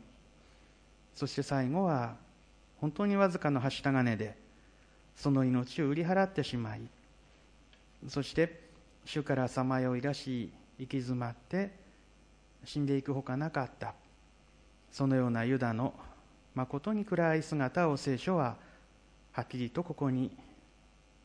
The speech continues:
示しています。このユダの姿を見るときに、私たちは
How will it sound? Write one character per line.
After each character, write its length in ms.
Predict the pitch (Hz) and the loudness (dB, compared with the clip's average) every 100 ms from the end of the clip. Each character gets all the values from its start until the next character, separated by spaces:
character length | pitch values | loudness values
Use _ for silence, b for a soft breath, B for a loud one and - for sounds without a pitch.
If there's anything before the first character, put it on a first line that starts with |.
| - | -20
示 340 | - - 131 123 | -10 -2 -2 -2
し 40 | |
て 100 | - | -6
い 40 | 120 | -8
ま 160 | 110 | -10
す。 180 | - - B B B B B B B B B B B - - - - - - - - - - | -14 -18 B B B B B B B B B B B -20 -20 -20 -20 -20 -20 -20 -20 -20 -2
こ 100 | 147 | 2
の 100 | 143 | 4
ユ 120 | 156 | 6
ダ 140 | 151 | 6
の 100 | 139 | 4
姿 360 | 135 175 160 143 | 4 2 4 4
を 40 | |
見 100 | 143 147 | 4 4
る 80 | |
と 100 | 143 | 2
き 80 | 135 | 2
に、 100 | 135 | 4
私 300 | 127 139 143 | 4 2 0
た 120 | 143 | -2
ち 160 | 135 180 | -2 2
は 360 | 165 135 123 | 4 4 2